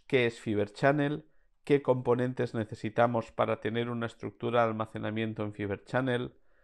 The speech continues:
cómo haremos el control de acceso y el direccionamiento, la gestión de múltiples rutas y qué características tienen en especial los almacenamientos Fiber Channel.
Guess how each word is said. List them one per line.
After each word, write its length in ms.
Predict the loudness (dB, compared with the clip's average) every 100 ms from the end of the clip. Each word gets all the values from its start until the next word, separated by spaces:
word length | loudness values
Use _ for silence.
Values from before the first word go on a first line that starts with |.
| _ _ _ _
cómo 280 | 2 4
haremos 380 | 4 4 2 0
el 140 | -4 -2
control 460 | -2 -2 2 4
de 80 | 4
acceso 640 | 0 0 -4 -2 -2 -2 -2
y 160 | -2
el 100 | 0
direccionamiento, 1200 | 0 -4 -4 -6 -4 -2 -2 -2 0 0 0 -6 _ _ -20 -20 _
la 200 | 0 2
gestión 720 | 4 0 -2 -4 0 0 0 -6
de 220 | 0 0
múltiples 720 | 2 -2 -2 -6 -2 -4 -4
rutas 720 | -4 -2 0 0 0 -14 _ _ _ _ _
y 360 | 0 2 0 -6 _ _ _
qué 200 | 2 4
características 1080 | 6 4 2 -2 -2 -4 -6 0 0 0 -4
tienen 340 | -2 0 -2
en 140 | -4
especial 600 | -6 -6 -6 2 4 4 0
los 320 | 0 0 0
almacenamientos 840 | -4 -4 -4 -4 -2 -2 -2 -4 -2
Fiber 300 | -2 -2 -2
Channel. 380 | -8 -8 -10